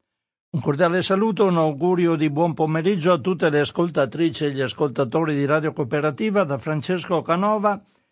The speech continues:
in questo giovedì sedici giugno duemilaventidue. Dopo un po' di tempo torniamo in diretta anche con questa trasmissione e partiamo subito con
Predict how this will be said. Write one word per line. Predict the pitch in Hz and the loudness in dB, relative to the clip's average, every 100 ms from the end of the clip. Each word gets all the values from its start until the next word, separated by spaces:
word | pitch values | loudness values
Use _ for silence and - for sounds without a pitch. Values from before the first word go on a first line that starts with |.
| _ _ _ - | _ _ _ -4
in | 180 | -2
questo | 233 247 214 175 | 0 0 0 0
giovedì | 220 220 185 160 170 | 0 2 0 0 -2
sedici | - - 226 185 180 - 196 147 | -4 -6 -4 -2 -4 -4 -6 -4
giugno | 175 175 165 160 | -2 0 0 0
duemilaventidue. | 127 156 156 151 156 147 127 143 117 127 101 101 107 | 0 0 2 0 2 2 2 0 0 -2 -2 -2 0
Dopo | 110 180 185 | 2 0 0
un | 160 | 0
po' | 170 190 | 0 0
di | 156 | -2
tempo | 110 202 202 170 | 0 0 2 -2
torniamo | 127 147 151 185 175 | 0 -2 0 0 2
in | 160 185 156 | 0 0 0
diretta | 151 160 160 156 143 | 0 0 0 0 0
anche | 170 151 143 | 0 -4 -2
con | 139 139 | -2 -2
questa | 160 175 - 143 | -2 -2 -2 -2
trasmissione | 117 170 190 170 160 - 160 156 151 175 220 - _ _ _ _ - _ - | 0 0 0 0 -2 -2 0 0 0 0 -2 -6 _ _ _ _ -20 _ -2
e | 233 | 0
partiamo | 196 208 - 220 196 190 | 2 0 2 2 2 0
subito | - 220 185 180 139 196 180 | 0 -2 0 -2 0 -2 -2
con | 190 190 175 | 0 2 0